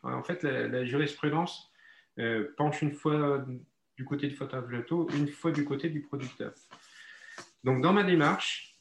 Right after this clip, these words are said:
et ça je parle pour moi, c'est que j'essaie d'imposer au producteur que, les pho-, que je conserve le droit d'auteur. Alors il y a des astuces, hein, évidemment, juridiques.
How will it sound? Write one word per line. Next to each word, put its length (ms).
et 160
ça 160
je 100
parle 180
pour 140
moi, 520
c'est 440
que 180
j'essaie 300
d'imposer 420
au 80
producteur 800
que, 100
les 100
pho-, 260
que 100
je 120
conserve 340
le 60
droit 240
d'auteur. 480
Alors 140
il 100
y 40
a 40
des 60
astuces, 380
hein, 80
évidemment, 320
juridiques. 500